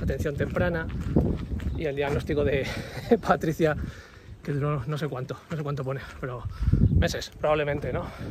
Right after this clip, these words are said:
Son diagnósticos complejos y exhaustivos. Bueno, pues ese mismo día una persona, eh, que trabaja en atención temprana me escribió, ¿no? por, por privado,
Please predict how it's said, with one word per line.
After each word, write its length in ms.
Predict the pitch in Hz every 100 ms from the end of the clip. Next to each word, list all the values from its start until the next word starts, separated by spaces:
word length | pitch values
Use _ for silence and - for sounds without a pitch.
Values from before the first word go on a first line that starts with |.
| - - - -
Son 120 | 160
diagnósticos 560 | 143 - - - 147 113 - - - -
complejos 400 | - 143 151 165
y 40 | 160
exhaustivos. 520 | 151 123 - 107 - - - - - - - - - -
Bueno, 200 | 226 220
pues 120 | 196
ese 140 | 196 226
mismo 300 | 214 208 196
día 400 | 214 202 202 - - -
una 220 | 170 180
persona, 580 | 190 180 196 214 226 - - - - - - - - - - -
eh, 800 | 180 170 165 147 147 131 127 -
que 100 | 156
trabaja 220 | 147 156
en 60 | 160
atención 360 | 151 156 156
temprana 440 | 147 143 160 160 175
me 80 |
escribió, 500 | 143 - 131 135 120
¿no? 200 | 120 139
por, 160 | 160 127 123 - -
por 140 | 139
privado, 460 | 123 135 147 147